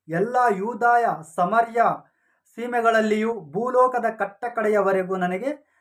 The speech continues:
ಸಾಕ್ಷಿಗಳಾಗಿರಬೇಕು." ಏನಂತೆ? ದೇವರಿಗೆ ಸಾಕ್ಷಿಗಳಾಗಿರಬೇಕು, ಯೇಸು ಕ್ರಿಸ್ತನಿಗೆ ಸಾಕ್ಷಿಗಳಾಗಿರಬೇಕು. ಯಾವಾಗ? ಪವಿತ್ರಾತ್ಮವನ್ನು ಹೊಂದಿಕೊಂಡಾಗ.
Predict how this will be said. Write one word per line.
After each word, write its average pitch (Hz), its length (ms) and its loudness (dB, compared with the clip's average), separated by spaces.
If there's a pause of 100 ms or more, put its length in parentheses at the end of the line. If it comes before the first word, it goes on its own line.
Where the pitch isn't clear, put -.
(220)
ಸಾಕ್ಷಿಗಳಾಗಿರಬೇಕು." 180 1600 -2
ಏನಂತೆ? 226 560 -8 (960)
ದೇವರಿಗೆ 254 680 2
ಸಾಕ್ಷಿಗಳಾಗಿರಬೇಕು, 180 1200 -2
ಯೇಸು 233 320 -4
ಕ್ರಿಸ್ತನಿಗೆ 208 580 -12
ಸಾಕ್ಷಿಗಳಾಗಿರಬೇಕು. 170 1300 -2
ಯಾವಾಗ? 190 320 2
ಪವಿತ್ರಾತ್ಮವನ್ನು 185 1120 -8
ಹೊಂದಿಕೊಂಡಾಗ. 156 720 -10